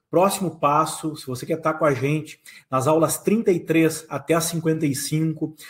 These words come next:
são aulas aonde eu demonstro daí um, um processo de coaching, eu atendo um coach e mostro pra você e dou dicas pra você numa plataforma diferente dessa.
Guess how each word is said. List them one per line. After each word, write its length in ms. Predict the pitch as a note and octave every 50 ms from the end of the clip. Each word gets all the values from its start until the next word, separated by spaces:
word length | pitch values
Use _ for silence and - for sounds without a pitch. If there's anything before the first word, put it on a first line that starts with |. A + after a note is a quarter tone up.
| - _
são 360 | - - - F3+ E3+ E3 D#3
aulas 460 | D3+ D3+ E3 F#3 F#3+ F#3 E3 D#3 C3+ D#3
aonde 480 | D#3 D3+ D#3 D#3+ E3 D#3+ D3+ D3 C3 - - - _ _
eu 160 | D3+ D#3+ E3
demonstro 840 | D#3+ F3+ E3+ E3 D#3+ D#3 D#3+ F3+ A3+ C4+ C#4+ C4+ - - - C4 B3
daí 240 | F#3+ F#3 D#3+ D#3+ F3
um, 200 | F#3 F#3+ F3 - - - _ _ -
um 100 | D#3 D#3
processo 600 | D#3+ F3 E3+ D#3 - - - E3+ F3+ F3 - -
de 80 | D3 -
coaching, 520 | - - D#3+ E3+ F3+ F#3 F#3 - - E3+
eu 120 | E3 D#3+
atendo 680 | D3+ B2+ - - - E3 F#3+ G#3+ A3+ A3 G3+ F#3 G3 - - - - - _ -
um 160 | D#3+ F3+ F#3
coach 840 | F3 - F3+ E3+ E3 D#3 - - - - - G3 G#3 G#3+ G#3 - - _ _ _ - - - _ _
e 180 | - D#3 D#3+ D#3
mostro 440 | D3 D3 D#3 F3 G#3 G3+ G3+ - E3+
pra 140 | - E3+ D#3
você 680 | D3 D3+ C3+ D3 - - D#3+ D#3+ E3+ E3+ E3+ - - -
e 80 | D3 C#3+
dou 180 | C3 D#3+ D#3+
dicas 520 | D3+ - G#2 A#2+ E3+ G#3 G3+ - F#3 E3 -
pra 160 | - D#3+ D3+
você 520 | C3+ C#3+ C3+ C3 - - D#3 D#3+ E3+ E3 - - - - - _
numa 180 | D3 D#3+ F3+ F3+
plataforma 600 | - F#3 E3+ F3 E3+ D#3 - - F3 F3 F3+ E3+
diferente 680 | D3 C#3 E3+ E3 - F#3 E3 D3+ D#3 F3 G3+ G3+ - F3+
dessa. 600 | C#3 C3 C3 C3+ C#3+ E3 F3 - - - G3 G3